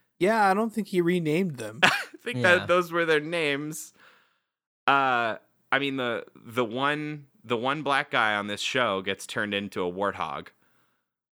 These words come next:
Speaker 1: Yeah.
Speaker 3: Mm-hmm.
Speaker 2: Uh, which could have been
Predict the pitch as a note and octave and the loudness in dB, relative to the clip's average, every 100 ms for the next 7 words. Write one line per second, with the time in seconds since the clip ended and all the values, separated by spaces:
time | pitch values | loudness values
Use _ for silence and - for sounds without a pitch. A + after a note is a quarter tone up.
0 | _ B2 F3 G2+ F#2 G#2+ - A2+ G#2+ G2 | _ -8 -6 -6 -10 -8 0 0 2 0
1 | F#2 F2 _ _ _ _ _ _ _ C3 | -2 -6 _ _ _ _ _ _ _ 0
2 | C3 - G#3 F#3+ D3 C3+ C#3 | 0 -2 -2 0 -2 -2 -8